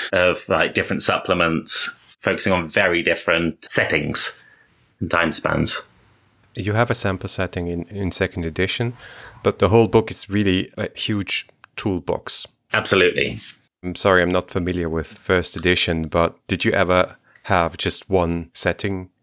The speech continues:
Speaker 2: in mind? Did you ever,
Speaker 1: Oh, absolutely
Speaker 2: ever cross
Speaker 1: not.
Speaker 2: your mind? No? <laughs> Okay.
Speaker 1: No, no. Like, I really, really love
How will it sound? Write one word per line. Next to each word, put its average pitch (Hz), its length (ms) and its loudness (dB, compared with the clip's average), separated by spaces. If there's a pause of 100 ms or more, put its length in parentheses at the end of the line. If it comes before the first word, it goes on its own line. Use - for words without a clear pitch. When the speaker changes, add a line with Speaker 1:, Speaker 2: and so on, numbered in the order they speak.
(140)
Speaker 2:
in 87 160 -4
mind? 107 240 -6
Did - 140 -16
you - 60 -4
ever, 92 220 -4
Speaker 1:
Oh, 113 100 4
absolutely 95 480 2
Speaker 2:
ever 82 100 2
cross - 280 2
Speaker 1:
not. - 160 -6
Speaker 2:
your 101 160 0
mind? 101 300 -2
No? 127 380 2
<laughs> - 40 -20 (720)
Okay. - 180 -14 (380)
Speaker 1:
No, 127 180 2
no. 110 260 2
Like, 107 360 2 (220)
I 117 680 0 (320)
really, 92 640 0
really 90 340 2
love 85 600 0